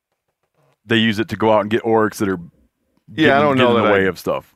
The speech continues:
Speaker 2: call them necessarily emergency, but they're used as a population management tool.
Speaker 1: Yeah.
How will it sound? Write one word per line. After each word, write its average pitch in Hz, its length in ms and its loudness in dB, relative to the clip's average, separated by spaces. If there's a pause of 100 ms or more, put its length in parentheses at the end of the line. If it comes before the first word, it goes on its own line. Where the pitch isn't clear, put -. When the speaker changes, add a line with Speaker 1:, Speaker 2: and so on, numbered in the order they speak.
Speaker 2:
call 101 280 0
them 87 100 -4
necessarily 87 540 -2
emergency, 87 520 -6
but 113 140 -6
they're 151 160 0
used 120 300 -2
as 95 180 0
a 85 60 -6
population 82 760 -4
management 76 520 -8
tool. - 300 -18 (120)
Speaker 1:
Yeah. 78 280 -6